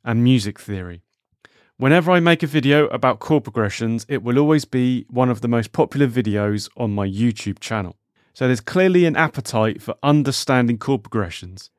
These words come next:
But why are they so popular? I think part of the reason is that they're an easy way into the world of songwriting.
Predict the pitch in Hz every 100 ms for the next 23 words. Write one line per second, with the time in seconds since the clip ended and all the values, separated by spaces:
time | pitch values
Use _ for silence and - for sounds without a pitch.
0 | _ - 123 143 175 196 185 185 165 -
1 | 117 110 - - 113 95 85 _ _ _
2 | _ _ _ _ - 165 - 233 - -
3 | 175 180 120 117 107 107 101 95 107 -
4 | 117 104 127 123 _ _ - 123 127 127
5 | - 170 175 170 147 156 147 131 113 117
6 | 113 107 107 120 113 107 - 123 104 92
7 | - 92 87